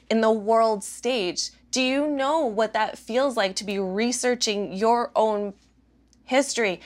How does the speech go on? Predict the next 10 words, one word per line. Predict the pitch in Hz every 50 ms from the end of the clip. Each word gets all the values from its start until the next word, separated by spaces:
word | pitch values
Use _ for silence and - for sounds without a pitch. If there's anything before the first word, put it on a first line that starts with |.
| - - -
and | 214 214 208
finding | - - - 226 220 226 247 254 240 240 214 208 214
pictures | - _ - - 285 - - 262 240 240
of | - - 233 233 202 220
your | 220 247 269 277 277 277 277 285 285 - _ _ _ _ _ _ _ _ _ _ _ _ _ _ _ - - - _ _ _ _ - -
people | - 277 277 269 262 247
in | - 233 233 220
cages? | - - 240 233 269 277 226 - - - - 67 - - - - - - _ _ - _ - _ _ _ - - - - _ _ _ _ _ _ _ _ - - - - _ _ _ _ _ _ _ _ _ _ _ _ _ _ _ _ _ _ _ _ _ _ _ _ _ _ _ _ _ _ _ _ _ _ _ _ _ _ _ _ _ -
And | 240 247 247
having | 233 - - - 226 254 269 254 240 247 220 196 - - -